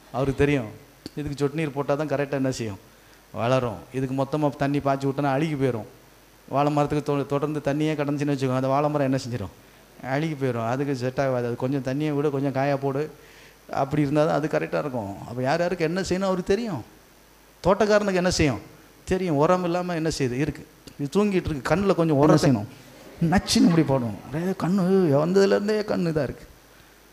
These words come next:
Speaker 1: ஒரே சொருகுது. எனக்கு பார்த்தாலே, அதை பார்த்தாலே ஒரு மாதிரி இருக்கு. கோபம் வருது. அதை உள்ளுக்குள்ள வச்சிருக்கேன் நானா. ஆனா வெளியில காட்ட மாட்டேங்க. அது என்னுடைய சுவாபம். என்னன்னு தெரியல. அது நல்ல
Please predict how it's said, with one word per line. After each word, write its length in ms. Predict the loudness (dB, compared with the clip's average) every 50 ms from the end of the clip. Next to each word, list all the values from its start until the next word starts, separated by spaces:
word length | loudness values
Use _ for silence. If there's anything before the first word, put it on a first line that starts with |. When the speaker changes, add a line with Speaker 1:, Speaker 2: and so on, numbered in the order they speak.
| -20 -20 -20 -20 -20 -20 -20 -16 -10
Speaker 1:
ஒரே 340 | -6 -2 0 2 4 4 4
சொருகுது. 520 | 4 2 2 4 4 4 2 2 0 -2
எனக்கு 260 | -2 -2 -4 -4 -2 -2
பார்த்தாலே, 460 | -2 -2 -4 -4 -6 -6 -4 -4 -2
அதை 180 | -2 -2 -2 -2 -2
பார்த்தாலே 360 | -4 -6 -6 -6 -4 -2 -2
ஒரு 200 | 0 0 -2 -2
மாதிரி 300 | -2 -4 -2 -2 0 0
இருக்கு. 280 | 0 -2 -4 -8 -12 -12 -14 -20 -20 -20 -20 -20 -20 -20 -20 -20 -20 -20 -20 -20 -20 -20 -20 -20 -20 -20 -20 -20 -20 -20 -20 -20 -14
கோபம் 420 | -8 -4 -2 -2 0 0 0 0
வருது. 140 | 0 2 2
அதை 220 | 0 0 2 0 0
உள்ளுக்குள்ள 320 | 0 0 -2 0 2 2
வச்சிருக்கேன் 380 | 2 2 0 -2 -4 -2 0 0
நானா. 260 | 0 0 -2 -4 -6 -8 -12 -16 -16 -10 -6
ஆனா 140 | -4 -2 -2 -2 -2 0 2
வெளியில 260 | 2 4 4 2 0
காட்ட 260 | 0 -2 -6 -4 -4
மாட்டேங்க. 400 | -2 -4 -4 -4 -6 -8 -10 -12 -14 -12 -4 0
அது 120 | 2 4
என்னுடைய 340 | 4 4 4 4 4 4 4 4
சுவாபம். 360 | 4 4 4 4 4 2 2 2
என்னன்னு 280 | 2 0 -2 0 0
தெரியல. 80 | 2 2
அது 140 | 4 2 4
நல்ல 260 | 2 2 2 2